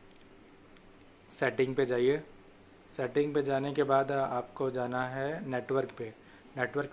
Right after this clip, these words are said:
पे क्लिक करेंगे तो ये देखिए यहाँ पे अभी एपी हॉटस्पॉट मोड पे टिक है, यहाँ पे वाईफाई स्टेशन मोड पे टिक करना है।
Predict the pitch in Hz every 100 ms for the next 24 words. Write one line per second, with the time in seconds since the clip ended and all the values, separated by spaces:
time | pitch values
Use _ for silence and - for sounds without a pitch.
0 | - 143 139 143 143 139 139 139 147 131
1 | 131 123 - 131 120 120 143 127 127 139
2 | - 131 156 135 131 - 147 135 135 131
3 | 131 139 - 135 - 160 - - - -
4 | 135 135 139 127 127 147 143 139 143 127
5 | 143 135 127 - 123 131 - 113 113 110